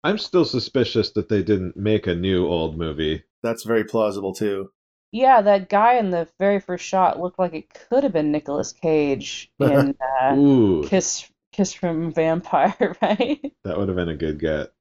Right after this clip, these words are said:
Speaker 1: Who are these devil dudes?
Speaker 3: They
Speaker 1: Like
Speaker 3: look very concerned to me. Like, they look like they're running away from Rob Zombie, and one of them was calling for help.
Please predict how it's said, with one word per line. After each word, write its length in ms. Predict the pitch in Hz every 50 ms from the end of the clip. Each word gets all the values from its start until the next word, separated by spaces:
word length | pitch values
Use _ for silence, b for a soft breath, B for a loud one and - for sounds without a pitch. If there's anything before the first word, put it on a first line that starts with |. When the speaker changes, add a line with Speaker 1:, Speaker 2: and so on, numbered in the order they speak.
| _ _ _ _ -
Speaker 1:
Who 120 | 123 165
are 80 | 202 311
these 180 | 320 311 220
devil 380 | 135 104 110 117 143 131 104 85
dudes? 600 | - 82 76 71 69 71 69 - - - - - -
Speaker 3:
They 80 | 247 285
Speaker 1:
Like 80 | 359
Speaker 3:
look 100 | 508 659 _
very 260 | - 831 719 762 622 -
concerned 680 | - 240 226 - - - - 214 220 233 247 240 226
to 100 | - -
me. 260 | 170 151 135 123 -
Like, 160 | - 180 190 196
they 120 | 214 214
look 160 | 226 247 311 -
like 120 | 494 466 -
they're 140 | 370 285 240
running 320 | 202 202 208 208 202 185
away 420 | 165 160 151 147 160 165 175 180
from 340 | 180 - - 160 147 139 135
Rob 300 | 143 147 143 139 - -
Zombie, 760 | - - 147 147 143 151 175 180 202 220 254 277 311 320 - _ _ _ _ _ _
and 200 | - 185 180 180
one 160 | 180 190 226 294
of 100 | 294 -
them 180 | 330 294 226
was 140 | 196 170 156
calling 420 | - - - 196 180 175 165 156
for 160 | 156 - - 135
help. 380 | - 165 165 165 - - -